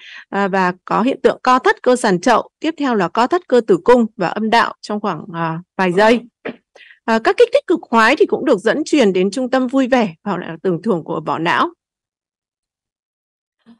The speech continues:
À, và giai đoạn cuối cùng đó là trong hoạt-, chu kỳ hoạt động tình dục thì đó là giai đoạn thoái trào. À, các hiện tượng trên thì giảm xuống, ờ, giãn cơ, cảm giác thư giãn, nhịp tim và nhịp thở giảm dần.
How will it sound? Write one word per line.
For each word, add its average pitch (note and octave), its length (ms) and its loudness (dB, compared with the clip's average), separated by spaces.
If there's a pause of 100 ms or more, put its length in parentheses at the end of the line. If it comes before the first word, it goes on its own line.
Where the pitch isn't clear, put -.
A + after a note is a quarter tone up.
À, A#3 160 -2
và A3+ 260 2
giai C4+ 180 0
đoạn B3+ 200 0 (180)
cuối G#3 200 2
cùng G#3 380 2
đó - 120 -6
là G#3 200 -2 (160)
trong C#4 160 -2
hoạt-, C#4+ 240 -2
chu C4 160 -6
kỳ A3 80 0
hoạt G3 140 0
động F3 200 -6
tình G3 160 0
dục G#3 220 2 (120)
thì G3 140 -6
đó E3+ 240 0
là C4 200 -2
giai G#3 180 -2
đoạn G3+ 180 -6
thoái F3+ 200 -4
trào. G3 380 0 (440)
À, G3 200 -2
các E4+ 80 -2
hiện G4+ 240 2
tượng - 180 2
trên C4+ 300 2
thì G#3+ 100 -4
giảm F3+ 240 -2
xuống, G3+ 440 0 (320)
ờ, F#3+ 380 -4
giãn G#3 220 -2
cơ, C4 380 2 (180)
cảm E3 180 -6
giác A#3+ 220 -4
thư C4 180 -2
giãn, A#3+ 360 0
nhịp A3+ 160 -2 (100)
tim B3 240 0
và F#3 80 -2
nhịp F3+ 240 -2
thở F#3+ 220 0
giảm D#3+ 240 -4
dần. F#3 300 2